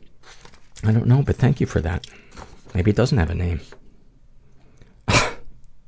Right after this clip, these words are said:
gotta read this one just for the name. Uh, this is a guy who calls himself Paul, you delicious fuckface. I love you. How do I not read that?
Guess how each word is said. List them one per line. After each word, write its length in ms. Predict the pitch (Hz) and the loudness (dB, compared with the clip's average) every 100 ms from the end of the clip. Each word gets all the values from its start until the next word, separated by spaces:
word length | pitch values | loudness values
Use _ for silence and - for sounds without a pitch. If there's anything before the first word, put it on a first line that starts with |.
| - - - | -20 -20 -4
gotta 200 | - 131 | 4 6
read 240 | 98 98 87 | 8 6 6
this 180 | 92 - | 2 4
one 180 | 90 | 2
just 320 | 87 104 95 - | 6 4 4 2
for 160 | 107 | 2
the 120 | 90 | 4
name. 420 | 90 92 90 90 90 - - - | 4 2 0 -2 -8 -14 -16 -2
Uh, 420 | 98 95 92 90 - - _ - _ - - | 4 6 6 2 -6 -18 _ -20 _ -6 2
this 160 | 117 | 4
is 100 | 117 | 6
a 40 | 104 | 8
guy 240 | 104 104 | 8 8
who 100 | 101 | 6
calls 240 | - 101 | 6 4
himself 560 | 101 98 - 90 95 - | 6 4 4 4 2 -6
Paul, 500 | - 113 113 120 123 | 4 8 10 10 6
you 220 | 123 117 | 6 4
delicious 560 | 104 117 110 110 120 - | 6 6 6 6 4 2
fuckface. 720 | - 120 117 - 92 95 - - | 2 2 2 0 2 2 -2 0
I 100 | 110 | 4
love 280 | 107 117 101 | 6 6 4
you. 240 | 85 - - - - - | -2 -4 -14 -20 -20 -6
How 120 | 330 | -2
do 140 | 302 | 4
I 60 | 226 | 6
not 260 | 185 165 120 | 6 6 6
read 260 | 117 98 | 6 6
that? 300 | 87 82 - | 4 0 -4